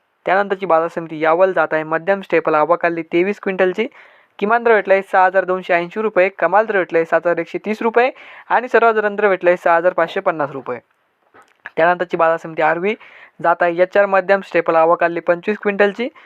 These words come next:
किमान दर भेटला आहे सहा हजार आठशे रुपये, कमाल दर भेटला आहे सात हजार पाचशे पन्नास रुपये आणि सर्वात दर भेटला आहे सात हजार शंभर रुपये.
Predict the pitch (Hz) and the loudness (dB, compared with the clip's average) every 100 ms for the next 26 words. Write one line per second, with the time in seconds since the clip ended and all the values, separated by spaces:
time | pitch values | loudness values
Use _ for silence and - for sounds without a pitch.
0 | - _ - 214 247 247 220 196 196 - | -20 _ -2 0 2 2 0 2 0 0
1 | 196 190 185 180 220 220 196 208 - 175 | 0 0 0 -2 -2 -2 2 0 0 0
2 | 214 226 202 170 175 170 175 180 170 175 | 0 0 -2 0 0 0 0 0 0 -2
3 | - 180 180 196 220 220 240 262 - - | -4 -6 -4 -2 -2 0 0 0 -6 -20
4 | - - 233 247 226 226 202 202 208 196 | -8 -4 -2 0 2 2 0 -2 0 2
5 | 170 175 170 170 180 190 180 160 135 120 | 2 0 0 0 0 0 -2 -2 -2 -4
6 | 131 | -12